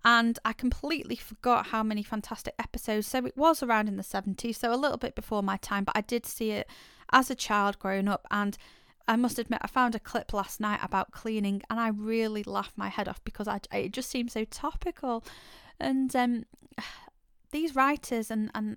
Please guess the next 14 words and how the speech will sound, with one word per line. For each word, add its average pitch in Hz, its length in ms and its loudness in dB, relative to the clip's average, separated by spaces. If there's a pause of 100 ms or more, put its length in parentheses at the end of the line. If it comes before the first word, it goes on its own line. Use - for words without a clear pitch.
(140)
and 208 300 -12
the, 214 100 -10 (140)
the 190 220 -10
authors 262 500 2
are 196 80 -4
coming 262 280 0
up 311 140 2
with 202 260 0 (560)
fantastic 233 840 0 (580)
original 226 640 0 (120)
ideas 220 560 2
which, - 300 -12
which - 520 -6
are 233 400 2